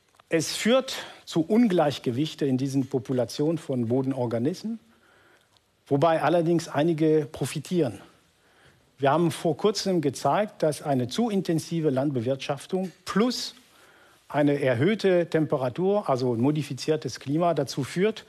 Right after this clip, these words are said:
dass die Zahl der pflanzenpathogenen Pilzen sich drastisch erhöht. Meine Damen und Herren, der Mensch hat zwei Handlungswege. Entweder versucht er allein zu handeln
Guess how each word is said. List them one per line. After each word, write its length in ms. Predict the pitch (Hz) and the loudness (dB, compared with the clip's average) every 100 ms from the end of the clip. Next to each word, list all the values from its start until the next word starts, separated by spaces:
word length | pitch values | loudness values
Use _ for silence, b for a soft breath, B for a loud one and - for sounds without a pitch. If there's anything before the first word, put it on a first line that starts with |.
| B B B B B - | B B B B B -2
dass 200 | 131 - | -2 -2
die 160 | 123 | -4
Zahl 460 | - 151 170 202 196 | -2 0 2 2 0
der 400 | 143 139 131 120 - - | 2 2 2 -2 -14 -6
pflanzenpathogenen 1040 | - 180 - 180 151 139 127 131 143 127 | -2 -2 -2 -2 0 -2 -2 0 0 0
Pilzen 480 | 131 147 - 156 151 | -2 -6 -4 -4 -4
sich 320 | 120 127 - - | -6 -10 -12 -10
drastisch 580 | 110 127 - 127 120 - - | -6 -6 -4 -6 -6 -14 -10
erhöht. 500 | 117 110 107 - - _ _ _ _ _ _ _ _ _ - - b b b _ | -4 -2 -4 -6 -20 _ _ _ _ _ _ _ _ _ -20 -20 b b b _
Meine 220 | 131 143 | -2 0
Damen 200 | 156 185 | 2 2
und 200 | 175 151 | 2 2
Herren, 340 | 139 185 202 156 B B B B _ 143 | 2 2 2 -2 B B B B _ 0
der 100 | 147 | 2
Mensch 360 | 185 226 - | 2 0 -2
hat 200 | 160 139 | -4 -6
zwei 380 | - - 175 165 | -12 -2 0 2
Handlungswege. 840 | 156 156 135 117 - 117 107 98 - _ b b b b b b b b _ | 2 2 0 -2 -6 -8 -8 -12 -18 _ b b b b b b b b _
Entweder 680 | 147 143 175 208 196 180 160 B B B | -4 0 4 4 4 4 0 B B B
versucht 420 | - 151 170 - | -2 0 0 2
er 280 | 170 147 - | 2 2 0
allein 320 | 139 156 202 | 2 4 2
zu 200 | - 165 | 2 0
handeln 400 | 143 185 208 208 | 2 2 0 -2